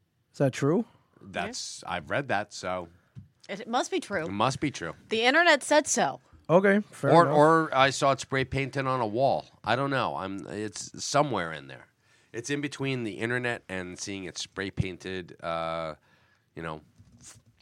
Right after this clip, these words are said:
Speaker 2: going by on the,
Speaker 3: Let me
Speaker 2: the
Speaker 3: see if
Speaker 2: D
Speaker 3: I can
Speaker 2: train.
Speaker 3: find the exact link where it was, like, sex and socks. Sex and socks.
Speaker 2: Sex and socks. And I gave you a couple of names for your new enterprise.
Speaker 3: Yes.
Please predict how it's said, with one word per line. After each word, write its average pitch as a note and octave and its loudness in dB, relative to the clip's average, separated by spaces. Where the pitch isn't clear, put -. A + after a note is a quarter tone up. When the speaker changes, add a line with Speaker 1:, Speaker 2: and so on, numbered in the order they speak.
Speaker 2:
going G2+ -2
by G2+ 4
on F#2+ -2
the, F2 -6
Speaker 3:
Let F2 -6
me - -8
Speaker 2:
the - -6
Speaker 3:
see A#3 -4
if A3 -6
Speaker 2:
D G3+ -2
Speaker 3:
I G3 0
can F#3 -10
Speaker 2:
train. F3 -6
Speaker 3:
find E3 -8
the D#3+ -10
exact D3+ -14
link D3+ -14
where D3 -16
it - -16
was, C#3+ -18
like, C3+ -16
sex - -14
and D3+ -14
socks. C#3+ -14
Sex C#4+ -8
and D4+ -4
socks. C4+ -4
Speaker 2:
Sex - -8
and F2 -10
socks. - -12
And A2 -2
I A#2 2
gave G#2+ -4
you G2+ -4
a E2+ -6
couple F#2+ -4
of G2 -6
names F2+ -8
for - -16
your D#2+ -10
new E2+ -12
enterprise. C#2 -14
Speaker 3:
Yes. F#3+ -6